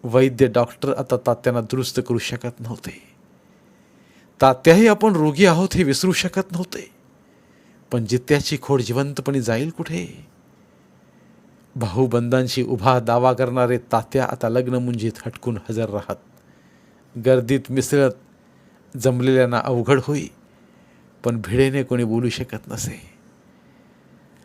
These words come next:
तात्यांना कसले तरी समाधान होऊन राही. मर्तिकाला सारी ब्राह्मण मंडळी जात, तात्याही आस्थेने आल्यासारखे येत. अग्नी देऊन झाल्यावर सर्वांच्या आधी आपण विहिरीत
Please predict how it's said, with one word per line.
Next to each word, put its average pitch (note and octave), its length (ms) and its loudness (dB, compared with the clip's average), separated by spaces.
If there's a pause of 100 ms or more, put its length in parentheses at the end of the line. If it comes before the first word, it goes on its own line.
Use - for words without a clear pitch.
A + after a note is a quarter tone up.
(180)
तात्यांना G3 380 4
कसले G3+ 280 -2
तरी F#3 180 0
समाधान D#3 520 0
होऊन C#3 280 -4
राही. A2+ 260 -4 (1600)
मर्तिकाला C3+ 640 4
सारी C3+ 360 2
ब्राह्मण B2 400 0
मंडळी A#2 400 -2
जात, G2+ 220 -6 (840)
तात्याही E3+ 440 6
आस्थेने G3 400 4
आल्यासारखे F#3 520 2 (160)
येत. F3 120 6 (1400)
अग्नी C#3 320 0
देऊन C3+ 300 2
झाल्यावर B2+ 280 2
सर्वांच्या B2+ 600 2
आधी B2+ 220 0
आपण B2 280 0
विहिरीत A#2 300 0